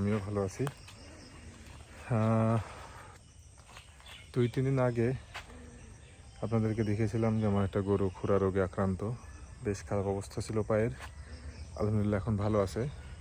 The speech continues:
এখন বেশ সুস্থ, পাগুলোও বেশ অনেকটাই শুকাই গেছে। ওকে তবু আলাদা রাখছি, আর দু একদিন পরেই ওকে আবার আমাদের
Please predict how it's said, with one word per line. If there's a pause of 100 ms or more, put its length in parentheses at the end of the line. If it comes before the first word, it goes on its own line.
(760)
এখন
বেশ
সুস্থ, (680)
পাগুলোও (100)
বেশ (1200)
অনেকটাই
শুকাই
গেছে। (1500)
ওকে (240)
তবু (100)
আলাদা
রাখছি, (540)
আর (140)
দু (120)
একদিন (120)
পরেই (120)
ওকে (160)
আবার (1200)
আমাদের